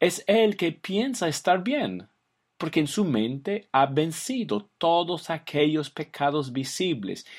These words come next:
y sabe cumplir con actos externos de adoración, pero no ha visto la importancia de cambiar su corazón para ser como Cristo, humilde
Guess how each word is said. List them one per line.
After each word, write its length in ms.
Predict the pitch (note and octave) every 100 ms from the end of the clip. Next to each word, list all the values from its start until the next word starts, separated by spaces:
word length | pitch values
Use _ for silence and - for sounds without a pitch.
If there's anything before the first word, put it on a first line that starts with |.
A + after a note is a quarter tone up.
| -
y 100 | G#3
sabe 540 | F#3 - G#3 G#3 G3 G3
cumplir 500 | F#3+ F#3 F3+ F3+ F#3
con 260 | E3+ D#3 -
actos 560 | D3+ - _ E3+ D3+ D3
externos 800 | - - - D3+ D3+ D3 C#3 B2
de 80 |
adoración, 800 | B2 A#2+ A#2 - - D#3 G#2 F#2 - - - _ _ _
pero 540 | D#3+ D#3+ C#3+ G2 - _ _ _ _ _ _ _ _ -
no 600 | C3 C#3 D#3 D#3 D#3+ - D3+
ha 280 | D3 D#3 D3
visto 560 | A#2+ B2 B2 - C#3
la 160 | C3 B2
importancia 880 | B2+ B2+ B2 A2 - - C3+ C#3+ D3
de 160 | C#3+ C#3
cambiar 480 | D3+ D3+ D3+ D#3 D3+
su 140 | E3
corazón 1080 | - F3 E3+ - - G#3+ A3 G3 B2+ G#2 G2+ _ -
para 200 | C#3 D3+
ser 200 | F3 E3
como 300 | F3 F3 -
Cristo, 680 | - A3 G3 - - - _ _ _ _ _ _
humilde 1200 | D3+ D3 D3+ D#3 E3 F#3 F#3 F3 C3+ G#2+ -